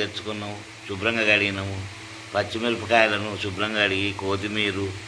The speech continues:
నిమ్మకాయలను కలుపుకొని, ఇన్ని మిరపకాయలు చిన్న చిన్నగా కోసుకున్నాం, కళ్యామాకు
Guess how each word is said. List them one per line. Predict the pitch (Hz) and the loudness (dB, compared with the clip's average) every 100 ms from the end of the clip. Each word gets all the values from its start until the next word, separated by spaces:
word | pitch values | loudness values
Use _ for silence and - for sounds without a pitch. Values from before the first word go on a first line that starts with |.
| - - - - 101 | -12 -14 -12 -8 -4
నిమ్మకాయలను | 107 113 113 110 104 101 98 - - - - - - - | 0 2 4 4 2 -2 -6 -8 -12 -14 -14 -14 -14 -8
కలుపుకొని, | 101 101 95 120 110 110 110 - - - 113 | -6 -6 0 0 2 -2 -6 -10 -8 0 2
ఇన్ని | 110 113 110 110 101 | 2 2 4 2 2
మిరపకాయలు | 98 101 117 120 113 | -2 0 2 2 2
చిన్న | 107 107 | -2 -2
చిన్నగా | 117 113 | 0 0
కోసుకున్నాం, | 110 107 - 107 104 107 - - - - - | 0 -2 -6 -6 -4 -6 -10 -14 -14 -10 -4
కళ్యామాకు | 98 104 110 113 110 | 0 2 4 2 0